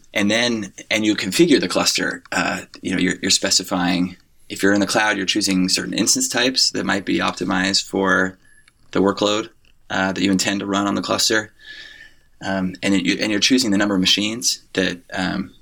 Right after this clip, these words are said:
you know, it fits with how much you wanna, s-, you know, how expensive you wa-, how much you wanna spend on,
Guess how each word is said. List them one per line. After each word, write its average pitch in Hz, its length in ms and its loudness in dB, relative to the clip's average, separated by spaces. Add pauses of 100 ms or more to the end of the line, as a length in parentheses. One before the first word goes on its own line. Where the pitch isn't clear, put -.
(1000)
you 110 160 -4
know, 95 100 -2
it - 380 -8
fits - 400 0
with 95 360 -2
how - 140 0
much 101 200 0
you 101 100 4
wanna, 95 520 4 (260)
s-, - 180 0 (180)
you 92 140 -4
know, 85 60 -4
how 92 160 -4
expensive 101 560 0
you 101 160 0
wa-, 98 140 -4 (100)
how 110 120 0
much 107 180 -4
you 101 60 0
wanna 98 140 0
spend 101 360 0
on, 98 320 0